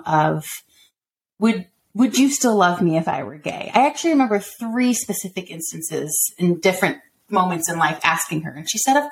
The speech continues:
course." Like, there was never, never an issue. Um,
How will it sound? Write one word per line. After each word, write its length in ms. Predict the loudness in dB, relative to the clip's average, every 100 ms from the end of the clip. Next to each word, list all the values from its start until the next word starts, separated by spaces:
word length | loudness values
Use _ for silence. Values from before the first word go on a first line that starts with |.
| -2
course." 300 | -2 -2 -4
Like, 140 | 0
there 100 | 0
was 120 | 2
never, 420 | 2 4 2 2 -4 -20 _ -20 -20 -12 0
never 280 | 0 2 2
an 120 | 2
issue. 340 | 2 -2 -4 -8 _ _ _ _ _ 0
Um, 560 | 2 4 0 -4 -10